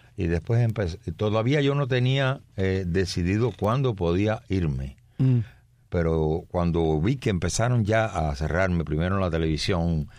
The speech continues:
Speaker 1: después en el, todavía me dejaban en el radio, en los grandes espectáculos de teatro, eh, entonces solamente me quedaba haciendo cabaret.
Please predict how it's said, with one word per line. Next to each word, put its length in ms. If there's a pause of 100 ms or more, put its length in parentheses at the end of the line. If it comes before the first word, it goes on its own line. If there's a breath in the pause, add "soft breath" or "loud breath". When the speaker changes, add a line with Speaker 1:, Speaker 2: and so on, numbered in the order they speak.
(300 loud breath)
Speaker 1:
después 400
en 140
el, 300
todavía 340
me 100
dejaban 380
en 160
el 120
radio, 360 (340 loud breath)
en 400
los 180
grandes 360
espectáculos 680
de 100
teatro, 720 (380 loud breath)
eh, 560
entonces 240
solamente 420
me 100
quedaba 280
haciendo 340
cabaret. 460